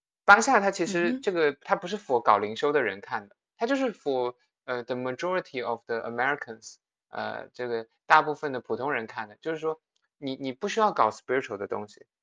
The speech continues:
Speaker 1: 你不需要知道什么灵性的 teaching 啊，灵性的教导，你不需要去修佛，你不需要去搞什么道家的那一套，你也不需要打太极拳，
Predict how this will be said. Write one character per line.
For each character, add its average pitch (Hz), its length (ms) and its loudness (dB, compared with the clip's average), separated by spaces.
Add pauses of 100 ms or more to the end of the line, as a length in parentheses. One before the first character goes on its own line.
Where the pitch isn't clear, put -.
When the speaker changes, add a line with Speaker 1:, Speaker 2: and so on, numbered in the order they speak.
Speaker 1:
你 139 80 -8
不 185 120 -4
需 190 80 2
要 190 100 6
知 165 160 -8
道 170 160 4
什 135 120 -8
么 117 80 -4
灵 107 200 -6
性 139 220 -8
的 110 140 -4
teaching 110 460 -14
啊， 98 120 -6
灵 110 180 -6
性 139 140 -10
的 120 80 -4
教 123 240 0
导， 101 180 -8
你 117 100 -12
不 156 100 -12
需 175 60 0
要 165 100 2
去 165 120 -4
修 147 320 2
佛， 113 300 -2
你 113 80 -6
不 110 120 -12
需 143 60 -6
要 147 120 2
去 143 200 -4 (300)
搞 113 180 4
什 123 120 -4
么 120 80 -4
道 143 240 6
家 123 220 4
的 123 80 -4
那 120 160 -6
一 113 40 -8
套， 113 380 0 (180)
你 131 80 -8
也 127 40 -4
不 131 120 -12
需 180 80 -6
要 160 120 2
打 110 180 2
太 131 180 -4
极 110 140 -6
拳， 113 240 -16